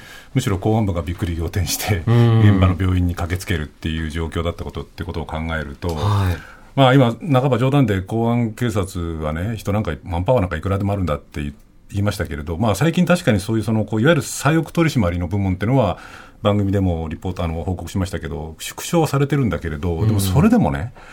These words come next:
Speaker 1: 驚くくらいの人数がいるんですよ。
Speaker 2: はい。
Speaker 1: なので、逆に言うと、まあ、公安警察にしてみれば、まあ、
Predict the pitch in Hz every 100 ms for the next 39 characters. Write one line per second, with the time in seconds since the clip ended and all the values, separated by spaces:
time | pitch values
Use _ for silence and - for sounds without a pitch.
0 | - - - 101 120 165 143 180 175 113
1 | 127 107 131 117 120 95 92 85 92 139
2 | 73 - 76 73 90 101 101 90 110 90
3 | 76 98 101 95 139 143 139 160 143 95
4 | 104 - 101 101 101 107 - 73 - 90
5 | 82 76 101 - - - - - - 117
6 | 98 78 76